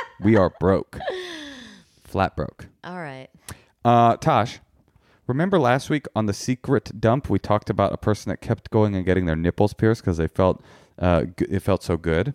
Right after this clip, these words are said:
Speaker 2: Mm, yeah.
Speaker 1: And I recommended that this person might wanna try, uh, uh, uh, sus-, hook suspension.
Speaker 2: Ugh.
Speaker 1: Well, we got an email from a listener, uh, and I thought we could go through it, talk about it, 'cause I don't know much about it.
Speaker 2: Did she do it?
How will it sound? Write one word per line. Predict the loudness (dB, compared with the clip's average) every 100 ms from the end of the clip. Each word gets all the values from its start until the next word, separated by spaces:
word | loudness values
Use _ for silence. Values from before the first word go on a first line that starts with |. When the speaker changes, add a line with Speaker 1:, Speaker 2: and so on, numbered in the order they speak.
| -6
Speaker 2:
Mm, | -4 -4 -8 -6
yeah. | -4 0
Speaker 1:
And | 2
I | 4
recommended | 4 2 0 -2 -2 -4
that | -4 -4
this | -4
person | -2 -2 -2
might | -2
wanna | -2 -2
try, | -2 0 0
uh, | -2 -4 -4 _
uh, | -10 -10 -8
uh, | -8 -8 -12
sus-, | -8 -8 -8 -6
hook | -4 -4 -6
suspension. | -10 -8 -2 -2 0 -2 -2
Speaker 2:
Ugh. | 0 2 2 2 -4 -10 _ -20 -20 _ _ _ _ _ _
Speaker 1:
Well, | 0 2 2
we | 2
got | 2
an | 2
email | 2 2 2
from | 2 0
a | 0
listener, | 0 0 -4 -4 _ _ _ _ _ _ _ _ -10 0
uh, | 2 2 -2
and | -4 -6
I | -4
thought | -4
we | -4
could | -4 -6 -10 _ -2
go | 0
through | 2 4 4
it, | 0 _ _ _ _ -2
talk | 0 2
about | 2 0
it, | -2
'cause | -2 0
I |
don't | 2 2
know | 2
much | 2
about | 2 0 0
it. | -2
Speaker 2:
Did | -6 -8
she | -8 -8
do | -4 -2
it? | -2 -2 -8